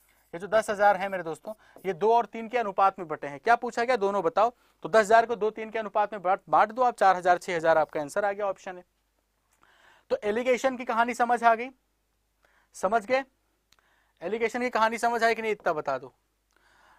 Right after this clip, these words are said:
ठीक है ना। अब इसके आगे की जो ये कहानी होगी, है ना, ये जो सक्सेसिव वाले हैं, देखो ये बार बार जो प्रोसेस रिपीट करने वाला होता है, इस टाइप के सवालों से कल शुरुआत करेंगे। मतलब रिप्लेसमेंट वाला जो प्रोसेस होता है बेहद इंपॉर्टेंट,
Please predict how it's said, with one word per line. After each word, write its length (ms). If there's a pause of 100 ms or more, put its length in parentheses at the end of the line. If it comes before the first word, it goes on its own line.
(140)
ठीक 180
है 60
ना। 140 (500)
अब 240
इसके 340 (140)
आगे 300
की 120
जो 100
ये 80
कहानी 360
होगी, 340 (220)
है 60
ना, 160 (440)
ये 120
जो 120
सक्सेसिव 520
वाले 180
हैं, 120
देखो 180
ये 120
बार 200
बार 180
जो 120
प्रोसेस 340
रिपीट 280
करने 260
वाला 200
होता 280
है, 140 (460)
इस 180
टाइप 240
के 120
सवालों 360
से 140
कल 180
शुरुआत 400
करेंगे। 360 (580)
मतलब 260 (180)
रिप्लेसमेंट 600
वाला 200
जो 120
प्रोसेस 360
होता 220
है 180
बेहद 340
इंपॉर्टेंट, 520